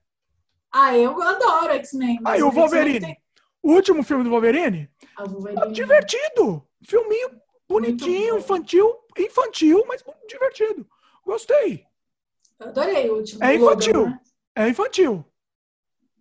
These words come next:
Speaker 2: Mas gostei.
Speaker 1: Traduzindo, pessoal, pra ele, infantil é tudo que existe bem e mal.
Speaker 2: Sim.
Speaker 1: Reduzi-, reduzindo
Speaker 2: Sim.
Speaker 1: o,
Speaker 2: Boa,
Speaker 1: o,
Speaker 2: gostei.
Speaker 1: a simbologia de infantil pra ele,
Speaker 2: Exa-,
Speaker 1: né?
Speaker 2: perfeito, gente. Olha, vou aplaudir você.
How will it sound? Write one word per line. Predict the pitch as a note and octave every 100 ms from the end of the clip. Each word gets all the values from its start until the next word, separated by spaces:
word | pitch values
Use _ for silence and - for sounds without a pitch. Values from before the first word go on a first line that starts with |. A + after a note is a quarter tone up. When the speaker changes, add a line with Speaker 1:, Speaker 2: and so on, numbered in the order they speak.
| _ _
Speaker 2:
Mas | - G#3 G3+
gostei. | B3 F#4 - G4 A#3 D3+ _ _ _ _ _ _ _ -
Speaker 1:
Traduzindo, | D4+ D#4+ F4 D#4 D4+ C4
pessoal, | - A#3+ - B3
pra | B3+ C4 B3+
ele, | D4+ E4+
infantil | - C#4 - D4+
é | C#4+
tudo | D#4
que | -
existe | D4+ C#4 -
bem | B3 C4+
e | C#4+
mal. | B3+ F#3+ F3 _ _ _ _ _ _ _ _ _ _
Speaker 2:
Sim. | - F4 G3+ A3+ A#4 - _ - - -
Speaker 1:
Reduzi-, | A#3 D4+ D#4+ - E4
reduzindo | E4+ D4 - F4+ - E4+ A#4+ G#4+
Speaker 2:
Sim. | - - -
Speaker 1:
o, | E4
Speaker 2:
Boa, | F4+ - - C4+
Speaker 1:
o, |
Speaker 2:
gostei. | D4 C5 - G#4+
Speaker 1:
a | -
simbologia | - G4 G4+ F#4+ F#4+ D#4+ G4 F#4+ C4
de | E4+ G#4+
infantil | G#4+ G4+ G4 - E4+ E4+
pra | D#4 C4
ele, | G3 F#3+ - _ -
Speaker 2:
Exa-, | G4 B3 -
Speaker 1:
né? | A#3+
Speaker 2:
perfeito, | F4+ - G#4 G4
gente. | D#4+ - -
Olha, | G4 A#4+ -
vou | F4+
aplaudir | - F4+ D4+
você. | D#4 A3+